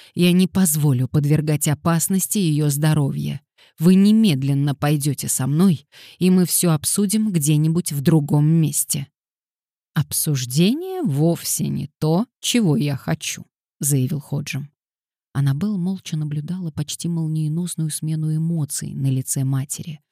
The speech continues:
Омерзение, неприязнь, ненависть, страх и, наконец, обреченность. «В таком случае немедленно отойдите от моей дочери», —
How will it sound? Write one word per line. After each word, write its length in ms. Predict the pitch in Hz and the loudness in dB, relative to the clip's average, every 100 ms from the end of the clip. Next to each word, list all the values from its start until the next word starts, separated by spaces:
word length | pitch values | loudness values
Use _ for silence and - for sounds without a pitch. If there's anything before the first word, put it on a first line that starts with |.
| _ _ | _ _
Омерзение, 880 | - 147 135 131 139 139 147 147 147 - - | 0 0 0 -2 0 2 2 0 -4 -8 -4
неприязнь, 880 | 175 151 151 147 156 147 151 151 156 | -2 0 -2 -2 -2 -2 -2 -4 -4
ненависть, 1000 | 151 156 147 151 147 143 147 147 - - - | -4 -2 2 4 4 2 -2 -8 -12 -18 -8
страх 760 | - - 147 147 151 156 - - - - _ _ - | -8 -6 -2 0 0 -2 -8 -20 -20 -20 _ _ 0
и, 100 | 214 | 0
наконец, 800 | 208 202 - 160 147 135 - - | 0 -4 -6 -4 -2 -4 -6 -6
обреченность. 1040 | 147 127 - - 117 127 147 - - - _ _ _ _ _ _ _ _ _ - | -4 -6 -8 -10 -10 -10 -12 -14 -14 -14 _ _ _ _ _ _ _ _ _ -16
«В 160 | - | -8
таком 420 | - 151 - 147 | -2 -2 0 -2
случае 720 | 131 - 196 - - 135 127 _ _ - | 0 0 -2 -2 -6 -6 -8 _ _ 2
немедленно 720 | 202 202 180 139 143 147 151 | 4 6 4 4 2 4 2
отойдите 640 | 143 151 143 147 175 220 208 | 2 2 2 0 -2 -2 -4
от 100 | - | 0
моей 380 | 147 143 147 | 2 2 2
дочери», — 560 | 143 143 - - 139 | 2 0 -2 -4 -6